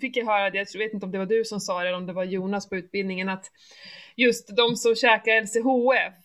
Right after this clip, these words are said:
innan man har börjat att välja bra mat, utan man bara tänker på det här med, liksom,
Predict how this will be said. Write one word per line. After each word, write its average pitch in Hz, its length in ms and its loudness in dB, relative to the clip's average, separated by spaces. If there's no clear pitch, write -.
innan 214 300 -4
man 208 140 -4
har 208 80 -4
börjat 202 300 -2
att 190 120 -12
välja 202 420 2
bra 214 640 4
mat, 208 540 4
utan 202 200 -18
man 202 160 -12
bara 196 160 -2
tänker 226 540 -6
på 185 300 -8
det 190 60 -4
här 220 240 -6
med, 185 300 -8
liksom, 185 340 -14